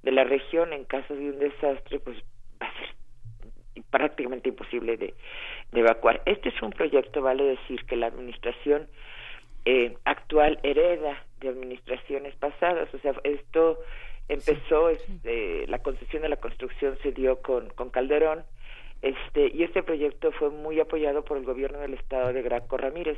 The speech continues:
Speaker 1: Lo, lo hereda la administración actual, como el tema del aeropuerto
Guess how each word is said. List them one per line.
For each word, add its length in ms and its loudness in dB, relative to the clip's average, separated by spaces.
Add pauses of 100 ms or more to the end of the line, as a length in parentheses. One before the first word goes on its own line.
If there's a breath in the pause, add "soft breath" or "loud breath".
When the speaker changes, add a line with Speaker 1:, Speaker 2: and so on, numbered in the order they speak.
(120)
Speaker 1:
Lo, 340 4
lo 220 0
hereda 460 2
la 60 -4
administración 720 -4 (540 loud breath)
actual, 440 6
como 160 2
el 120 0
tema 260 2
del 160 2
aeropuerto 560 2